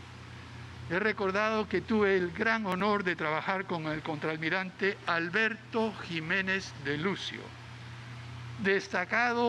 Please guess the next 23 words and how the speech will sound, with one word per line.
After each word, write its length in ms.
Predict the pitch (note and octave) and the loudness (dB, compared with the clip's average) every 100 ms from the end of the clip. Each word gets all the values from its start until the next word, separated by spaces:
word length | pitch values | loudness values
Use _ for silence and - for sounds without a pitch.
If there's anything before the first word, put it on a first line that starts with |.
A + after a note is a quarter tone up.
| B3 | 4
oficial 640 | E3 - E3 - G#3 G3+ | 2 0 0 4 4 4
de 140 | F#3+ E3+ | 4 4
la 100 | D#3+ | 2
Marina 380 | D#3+ F#3 F#3 F3 | 2 2 2 2
de 140 | E3 | 4
Guerra 340 | F#3 F#3 F#3+ | 4 4 2
del 180 | D#3+ D3 | 2 -2
Perú, 380 | - D#3 F#3 C3 - - - - - - - - - - - - - - | -2 0 2 0 -6 -12 -14 -12 -12 -12 -12 -12 -12 -12 -12 -12 -10 -2
que 140 | E3+ | 0
fue 420 | - A#3+ A#3+ A#3+ - | 2 4 4 4 2
el 200 | F3+ D#3+ | 0 0
fundador 920 | G3+ F3+ D#3+ E3 F#3 B3 G#3 C3+ C#3 - - - | 0 0 2 2 4 4 4 0 -6 -10 -10 -2
de 120 | E3+ E3+ | 2 2
la 100 | E3+ | 0
Oficina 540 | - E3 A#3+ G#3+ G3+ | -2 0 4 4 4
de 100 | F3+ | 2
Investigación 760 | E3 D#3+ - F3+ D#3+ - G#3+ G3 | -2 -4 0 0 0 0 0 2
y 40 | |
Desarrollo 640 | F3+ D3 E3+ F3 F#3+ F#3 | 0 0 -2 2 2 2
de 120 | E3+ | 2
la 120 | D#3 D3 | 0 0
Marina 380 | D3 F3 D#3+ | -2 0 -2
Peruana, 580 | C3+ C#3 E3+ E3+ F#3 A3 | -2 -2 0 0 0 0